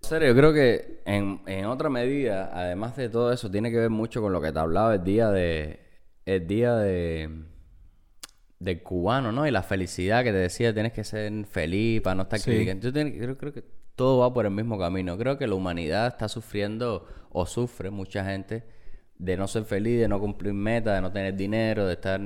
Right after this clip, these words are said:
Speaker 1: ¿sabes? Pss, con miles de problemas, luchando en millones de cosas que no se le dan. Y de esa frustración la tienen que canalizar por algún lado, ¿no? Hay gente que la canaliza por, por gritarle a su esposa, por darle golpe a su esposa, su esposa le da golpe a su hijo, su hi-, o la esposa le da golpe a su marido,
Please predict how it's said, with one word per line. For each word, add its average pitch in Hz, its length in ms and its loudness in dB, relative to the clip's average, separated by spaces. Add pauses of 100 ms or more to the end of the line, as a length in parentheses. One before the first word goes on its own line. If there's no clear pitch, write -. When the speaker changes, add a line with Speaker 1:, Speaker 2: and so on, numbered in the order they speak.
(220)
Speaker 1:
¿sabes? 117 400 -2 (460)
Pss, - 180 -14 (520)
con 95 320 -6
miles 151 220 0
de 147 60 0
problemas, 131 400 -2
luchando 139 440 -2
en 107 100 -4
millones 117 360 -2
de 123 80 -2
cosas 135 300 -4 (540)
que 98 140 -4
no 104 100 -2
se 139 120 -6
le 135 100 0
dan. 104 280 0 (640)
Y 107 100 2
de 110 120 6
esa 135 220 0
frustración 139 960 -4 (220)
la 101 240 2
tienen 127 200 2
que 147 140 0
canalizar 101 640 2
por 123 160 2
algún 101 360 0
lado, 110 300 2
¿no? 120 80 -2
Hay 117 120 0
gente 117 280 -6
que 123 60 -4
la 101 120 -2
canaliza 95 520 -4
por, 95 440 -4
por 90 160 -8
gritarle 95 380 0
a 120 40 4
su 113 120 -2
esposa, 123 480 -4
por 95 160 -4
darle 101 240 -2
golpe 101 220 -4
a 101 40 -8
su 98 100 -10
esposa, 120 400 -8
su 92 140 -8
esposa 101 380 -6
le 95 100 -6
da 92 100 -4
golpe 98 260 -4
a - 20 -6
su 95 220 -4
hijo, 131 280 -2
su 98 160 -10
hi-, 95 240 -6
o 82 240 -10
la 78 120 -6
esposa 104 360 -10
le 98 60 -12
da 90 80 -12
golpe 98 220 -14
a - 20 -20
su 85 180 -16
marido, 123 560 -2